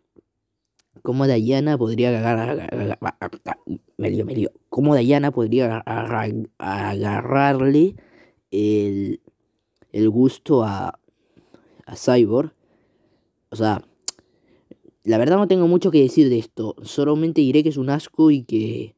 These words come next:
este shit no tiene ningún sentido por las razones que estoy diciendo ahora. Y no entiendo en qué sentido dicen que es un buen shit, pero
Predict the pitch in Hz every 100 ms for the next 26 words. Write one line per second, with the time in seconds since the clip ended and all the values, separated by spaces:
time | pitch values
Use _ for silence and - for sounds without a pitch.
0 | _ _ _ 131 - 127 - 143 - _
1 | _ _ _ _ _ 120 117 135 139 135
2 | 131 139 127 113 139 143 120 110 110 107
3 | 104 123 113 107 - 120 113 123 117 104
4 | 107 123 113 180 - _ _ _ _ _
5 | _ - 101 95 123 120 127 127 117 117
6 | 117 107 127 123 131 117 127 120 117 117
7 | - 143 143 110 73 87 -